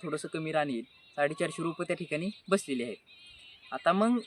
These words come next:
हे झालं अंतराचं, मग नक्की ठेवावं किती? तर एक शेतकरी मित्रांनो लक्षात घ्या, जर आपली मुरमाड जमीन असेल तर मी एक बारा बाय तुम्हाला आठ असेल किंवा जास्तीत जास्त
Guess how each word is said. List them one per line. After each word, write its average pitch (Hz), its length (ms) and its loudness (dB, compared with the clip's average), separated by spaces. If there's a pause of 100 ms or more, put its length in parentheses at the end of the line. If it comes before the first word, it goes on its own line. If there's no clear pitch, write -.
(200)
हे 202 100 10
झालं 202 280 10
अंतराचं, 185 480 6
मग 202 200 0
नक्की 202 200 0
ठेवावं 180 400 4
किती? 127 340 -6 (520)
तर 165 80 -4
एक 180 220 4 (140)
शेतकरी 196 380 -4
मित्रांनो 180 360 -2
लक्षात 175 260 -4
घ्या, 160 140 -6
जर 170 120 -2
आपली 170 280 0
मुरमाड 165 360 -2
जमीन 175 280 -4
असेल 160 220 -6
तर 175 120 -6
मी 180 540 -4
एक 143 180 0 (100)
बारा 151 280 4
बाय 160 180 2
तुम्हाला 156 320 -4
आठ 151 280 4
असेल 151 300 -6
किंवा 170 240 -4 (540)
जास्तीत 156 300 -6
जास्त 175 260 2